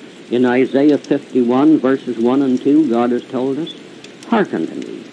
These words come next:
ye that follow after righteousness, ye that seek the Lord. Look unto the rock from whence ye are hewn, and to the hole of the pit from whence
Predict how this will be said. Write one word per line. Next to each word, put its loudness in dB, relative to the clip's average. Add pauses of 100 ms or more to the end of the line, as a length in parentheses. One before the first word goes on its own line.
(200)
ye 4
that 2
follow 2
after 0
righteousness, 0 (320)
ye 4
that 2
seek -2
the 0
Lord. 0 (380)
Look 4
unto 6
the 2
rock 0
from -4
whence -2
ye 2
are -2
hewn, -6 (240)
and 2
to 4
the 0
hole 4
of 0
the -2
pit -4
from -6
whence -2